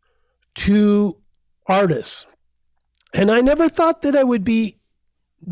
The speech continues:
drug into a, a, a, a, a situation where I'd have to complain and, and, and be a voice of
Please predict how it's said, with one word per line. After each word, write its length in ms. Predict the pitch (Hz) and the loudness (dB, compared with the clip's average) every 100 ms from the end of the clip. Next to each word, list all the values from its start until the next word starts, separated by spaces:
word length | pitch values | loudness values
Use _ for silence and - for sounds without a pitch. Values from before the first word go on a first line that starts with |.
| 139 | -6
drug 360 | 175 202 214 | 0 0 0
into 520 | 208 220 214 180 208 175 | -2 -2 -2 -4 -4 -2
a, 260 | 180 175 - _ _ _ | -4 -6 -10 _ _ _
a, 80 | 185 | -8
a, 420 | 175 - 147 139 - | -8 -6 -6 -6 -4
a, 160 | 131 - _ _ _ _ _ _ _ - - | -4 -6 _ _ _ _ _ _ _ -6 -4
a 20 | |
situation 800 | - 220 220 202 196 - 175 175 _ _ _ _ _ | -2 0 2 2 2 0 0 -2 _ _ _ _ _
where 160 | - 185 | 0 2
I'd 160 | 185 175 | 2 2
have 200 | 185 - | 0 -2
to 80 | 147 | -4
complain 640 | 156 - 170 180 110 - _ _ | -4 -4 -2 -2 -2 -8 _ _
and, 220 | 156 165 | -4 -4
and, 240 | 147 151 151 | -4 -4 -4
and 220 | 151 151 | -4 -4
be 320 | 170 170 165 _ _ _ _ _ _ _ _ _ _ _ _ - | -2 -4 -6 _ _ _ _ _ _ _ _ _ _ _ _ -6
a 60 | 151 | -2
voice 440 | 165 196 196 - | 0 0 0 -4
of 220 | 196 151 | -6 -6